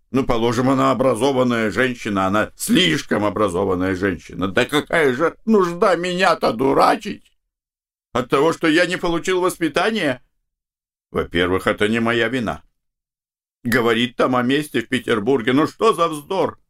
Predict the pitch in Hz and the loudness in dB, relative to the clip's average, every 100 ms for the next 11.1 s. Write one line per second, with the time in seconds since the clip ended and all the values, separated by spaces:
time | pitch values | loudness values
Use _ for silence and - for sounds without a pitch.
0 | - 202 202 202 175 170 170 170 165 147 | -4 0 0 -2 -2 -2 -2 0 0 0
1 | 131 131 156 156 117 - _ _ _ - | 0 0 -2 -2 -4 -8 _ _ _ -6
2 | 87 92 104 104 107 104 101 104 98 - | -4 0 0 2 0 2 2 2 -2 -8
3 | _ _ _ _ - 117 117 104 120 117 | _ _ _ _ -6 -2 0 0 0 -2
4 | 107 131 98 107 101 98 90 92 - 110 | -2 -4 -2 0 0 0 0 0 0 -2
5 | 92 90 78 - - - - _ _ 117 | 0 0 -4 -6 -8 -10 -18 _ _ -2
6 | 131 123 127 143 120 92 - 208 135 107 | 0 0 -2 -2 -2 -4 -2 0 0 0
7 | 113 110 113 95 113 123 120 135 135 139 | -2 0 -2 -2 -4 -4 -2 0 2 0
8 | 139 131 139 143 175 180 - 101 - _ | -2 -2 -6 -6 -10 -6 -6 -8 -12 _
9 | _ _ _ 127 175 170 160 160 165 165 | _ _ _ -2 0 2 2 2 0 -2
10 | 175 165 151 180 165 165 165 165 135 - | -2 -6 -4 -4 -2 -2 0 0 0 -4
11 | - | -14